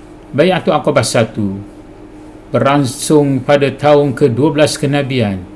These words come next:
yang terlibat dua belas orang. Isi kandungan bai'ah: yang pertama, tidak syirik kepada Allah Ta'ala. Yang kedua, tidak mencuri. Yang ketiga, tidak membunuh. Yang keempat, tidak merompak.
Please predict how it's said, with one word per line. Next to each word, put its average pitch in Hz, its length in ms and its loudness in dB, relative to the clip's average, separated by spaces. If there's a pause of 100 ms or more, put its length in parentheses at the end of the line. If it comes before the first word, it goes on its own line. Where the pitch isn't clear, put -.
(380)
yang 147 160 0
terlibat 131 720 0
dua 139 240 -2
belas 139 320 0
orang. 104 320 0 (1400)
Isi 170 240 2
kandungan 135 560 0
bai'ah: 123 440 -2 (1000)
yang 147 160 -2
pertama, 127 480 2
tidak 127 240 -2
syirik 151 400 0
kepada 143 240 -6
Allah 139 480 0
Ta'ala. 147 420 0 (540)
Yang 147 320 0
kedua, 120 400 0
tidak 143 240 -4
mencuri. 147 640 0 (800)
Yang 156 320 -2
ketiga, 123 480 0
tidak 151 240 -2
membunuh. 143 640 0 (960)
Yang 131 320 0
keempat, 147 400 -2
tidak 147 160 2
merompak. 135 640 0